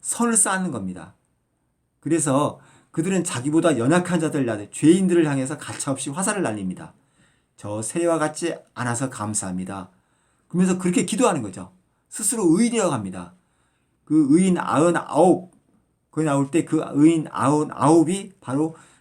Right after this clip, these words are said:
바리새인들 의인 아흔아홉으로 우리는 이해하면 됩니다. 자,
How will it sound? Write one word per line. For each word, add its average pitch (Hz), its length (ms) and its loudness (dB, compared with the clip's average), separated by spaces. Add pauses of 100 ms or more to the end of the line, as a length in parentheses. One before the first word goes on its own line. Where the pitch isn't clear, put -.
바리새인들 175 960 2
의인 151 300 4
아흔아홉으로 135 720 0
우리는 139 400 0 (240)
이해하면 135 320 2
됩니다. 82 360 -12 (760)
자, 101 400 -8